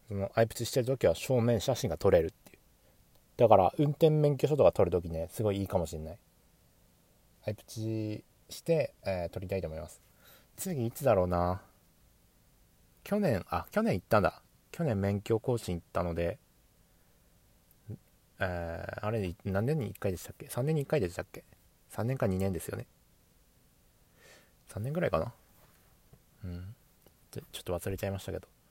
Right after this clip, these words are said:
三年かな？免許、車検は二年に一回ですけどね。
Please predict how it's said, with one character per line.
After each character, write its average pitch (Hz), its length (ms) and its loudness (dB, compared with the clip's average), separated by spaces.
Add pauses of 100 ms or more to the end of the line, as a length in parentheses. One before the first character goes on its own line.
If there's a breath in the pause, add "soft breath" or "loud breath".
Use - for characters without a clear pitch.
(760 soft breath)
三 107 180 -8
年 151 100 -4
か 190 80 -2
な？ 196 60 -6 (1040)
免 131 320 -4
許、 147 240 -2 (2750 soft breath)
車 - 160 -6
検 147 160 -4
は 139 80 0
二 143 100 -2
年 120 120 0
に 85 60 -2
一 - 40 -8
回 90 140 0
で 82 40 -4
す - 120 -16
け 85 80 -6
ど 82 80 -8
ね。 92 80 -12